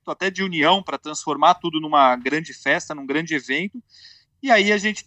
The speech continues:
tem essa teoria da conspiração, que é alimentada por jogador, alimentada por dirigente,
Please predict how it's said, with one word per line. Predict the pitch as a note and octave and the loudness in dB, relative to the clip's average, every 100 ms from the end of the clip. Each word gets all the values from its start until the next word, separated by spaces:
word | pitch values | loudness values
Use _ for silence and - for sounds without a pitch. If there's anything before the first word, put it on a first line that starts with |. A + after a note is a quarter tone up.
| _ | _
tem | G3 | -6
essa | G3 G3 | -6 -6
teoria | F#3+ F#3 E3+ | -4 -2 -2
da | F3 | -2
conspiração, | E3+ E3+ - F3 D#3+ - F#3 F#3+ | -4 -8 -12 -6 -4 -4 -4 -4
que | A3+ F#3 | -2 0
é | |
alimentada | E3 E3+ E3 D#3 D#3+ D3+ | 2 0 -4 0 0 -2
por | D#3+ | -8
jogador, | D3 D3+ D3 C#3 D#3 G#3 G#3 | -6 -2 -2 0 0 2 2
alimentada | E3 D#3 D3 D3+ | -2 -6 -6 -6
por | D3 D#3 | -6 -12
dirigente, | C#3+ C#3+ C#3 D#3 G3+ G3+ G#3+ | -12 -10 -4 -2 -2 -6 -12